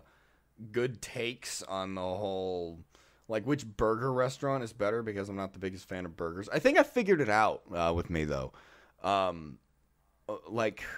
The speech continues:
it, it, I mean, it is the texture, obviously, of hamburger meat, I suppose.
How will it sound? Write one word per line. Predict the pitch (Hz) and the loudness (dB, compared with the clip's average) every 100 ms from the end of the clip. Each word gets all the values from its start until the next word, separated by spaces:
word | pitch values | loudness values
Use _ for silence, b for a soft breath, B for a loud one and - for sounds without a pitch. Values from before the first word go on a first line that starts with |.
| - _ - | -16 _ -2
it, | 147 - | -2 -2
it, | 120 107 | -6 -4
I | 117 | -2
mean, | 120 | 0
it | 147 | 6
is | 180 170 | 6 6
the | 165 | 0
texture, | - 160 160 - 101 90 - | 0 0 0 -6 -4 -2 2
obviously, | 107 101 87 - 85 71 | 2 2 -2 -4 -4 -4
of | 76 | -6
hamburger | - 104 98 82 73 | -2 0 0 -4 -6
meat, | 69 67 67 | -10 -12 -12
I | 78 | -12
suppose. | 80 73 73 62 67 69 | -10 -10 -10 -10 -14 -20